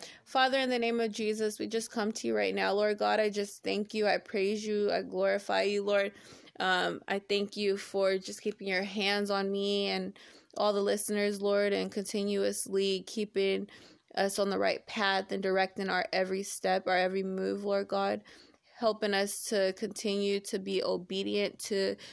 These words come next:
your voice and just hear you and what you're saying, Lord God. We just thank you. We praise you, Lord. I ask that you will continue to bless each and every listener, Lord,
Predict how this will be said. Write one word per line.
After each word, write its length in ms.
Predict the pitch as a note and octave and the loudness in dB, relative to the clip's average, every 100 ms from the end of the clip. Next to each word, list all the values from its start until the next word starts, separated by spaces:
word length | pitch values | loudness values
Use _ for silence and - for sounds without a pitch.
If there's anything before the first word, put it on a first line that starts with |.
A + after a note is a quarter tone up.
| - - | -14 -2
your 160 | G3+ | -2
voice 580 | F#3+ F#3 G3 G3 A3+ - | -2 0 2 2 -2 -6
and 160 | F#3+ G3 | -6 -4
just 220 | F#3+ - | -6 -8
hear 320 | - G#3 F#3+ | -8 0 0
you 600 | G3+ G3+ G3+ G3+ G3+ G3 | 0 -2 0 2 2 2
and 180 | F#3+ F#3+ | 0 0
what 260 | G3 F#3+ - | -2 -2 -4
you're 80 | |
saying, 480 | G3 - F#3+ F#3 F#3+ | -6 -4 -2 -2 -4
Lord 220 | F#3+ G3 | -2 -4
God. 280 | G3 F#3+ - - - - | -2 -4 -4 -8 -20 -16
We 120 | - G#3 | -8 -2
just 280 | G#3 G3+ | -2 -4
thank 240 | F#3+ G3 G3 | -4 -4 -2
you. 100 | G3+ | -2
We 120 | G3 | -2
praise 420 | - G3+ F#3+ G3+ | -2 0 0 0
you, 140 | G3+ G3+ | -4 -2
Lord. 340 | G3+ G#3 G#3+ | 0 0 2
I 60 | G3 | 0
ask 320 | G3 F#3+ - | 0 -4 -6
that 260 | G3+ - | -8 -6
you 120 | G3+ G3+ | -6 -4
will 120 | G3 | -4
continue 380 | - - G3+ G3 | -8 -8 -4 -2
to 120 | G3 | -4
bless 360 | F#3+ G3 G3+ | -2 -4 -4
each 240 | - G3+ - | -6 -8 -6
and 80 | G3+ | -4
every 280 | G3+ G3+ | -4 -2
listener, 460 | G3+ G#3 - G#3 G#3 | -2 -2 -2 -4 -2
Lord, 300 | G#3 G#3 A3 | 0 -2 -2